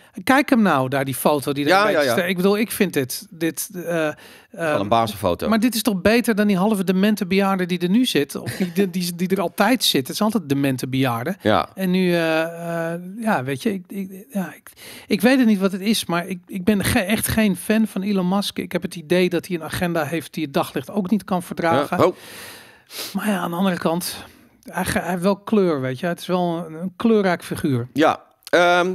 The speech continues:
Speaker 1: vraag even aan de redactie of, eh, mijn, eh, mijn P C wat stroom kan krijgen. Anders, eh, vliegt hij er straks uit. Maar ik ben het wel, eh,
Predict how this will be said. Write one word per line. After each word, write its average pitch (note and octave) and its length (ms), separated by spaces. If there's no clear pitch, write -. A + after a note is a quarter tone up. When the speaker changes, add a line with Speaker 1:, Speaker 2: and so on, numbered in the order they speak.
Speaker 1:
vraag E3 300
even D#3 140
aan D3+ 60
de C#3+ 60
redactie C#3 420
of, C3+ 240
eh, C#3 260
mijn, B2+ 380
eh, A2+ 220
mijn A2+ 260
P - 80
C D3+ 280
wat A2 120
stroom A2 300
kan G#2 140
krijgen. A2 360
Anders, A2 260
eh, G#2+ 100
vliegt B2 320
hij G#2+ 100
er G2+ 80
straks A2 260
uit. A2 260
Maar D3 280
ik - 160
ben G#3+ 140
het G3+ 100
wel, F#3 300
eh, C#3+ 320